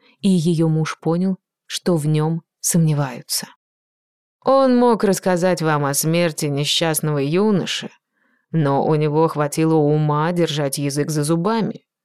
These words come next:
По его мнению, узнай вы, что он убил вашего первого возлюбленного,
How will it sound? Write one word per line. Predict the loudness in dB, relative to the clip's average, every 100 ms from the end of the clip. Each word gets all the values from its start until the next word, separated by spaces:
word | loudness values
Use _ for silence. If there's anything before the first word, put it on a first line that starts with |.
| _ _ _ _ _
По | 0
его | 4 4 4 2
мнению, | 2 0 2 2 2
узнай | 2 2 2 0 0
вы, | 0 -2
что | -4 -2 -2
он | 0 0 0 0
убил | 0 2 2 2
вашего | 0 -2 -2 -2
первого | -2 -2 -2 -2 -4 -4
возлюбленного, | -2 -2 0 0 2 -2 -4 -6 -8 -8 -10